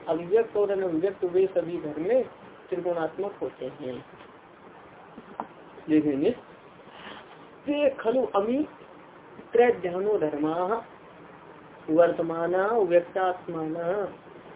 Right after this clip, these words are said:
खलु तो वाक्य अलंकार में है, त्रय ध्याना का अर्थ हुआ तीनों काल वाले वे ये धर्म।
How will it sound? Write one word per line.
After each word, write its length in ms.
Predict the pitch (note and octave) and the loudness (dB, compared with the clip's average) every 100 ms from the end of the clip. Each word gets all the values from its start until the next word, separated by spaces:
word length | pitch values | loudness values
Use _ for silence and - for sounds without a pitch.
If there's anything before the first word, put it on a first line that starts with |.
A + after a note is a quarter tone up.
| - - | -20 -4
खलु 200 | E3 G3 | 0 2
तो 160 | G3+ | 4
वाक्य 300 | F#3 F3+ - | 2 2 0
अलंकार 460 | G3 F3+ E3 D#3 D#3 | -2 -2 -2 -2 -2
में 180 | D#3+ D3+ | -2 -2
है, 240 | E3 B3+ - - - - - - - | -2 -4 -8 -18 -20 -20 -20 -18 -4
त्रय 260 | G4+ A3+ A#3+ | 6 8 6
ध्याना 480 | - D#3+ E3 G3 F#3+ | 0 -4 -2 -2 0
का 140 | G3+ | 0
अर्थ 160 | G3 F3 | 0 2
हुआ 180 | G3 | 0
तीनों 440 | F#3+ - G3+ A#3+ B3+ | 0 -4 -4 2 2
काल 320 | G3+ F3+ F#3+ | 4 2 4
वाले 300 | F3+ F3 A3 | 4 4 2
वे 240 | F#3 F3 | 2 -2
ये 200 | F3+ E3 | 0 -2
धर्म। 520 | D3 - C3+ D3 B2+ | -4 -10 -14 -10 -10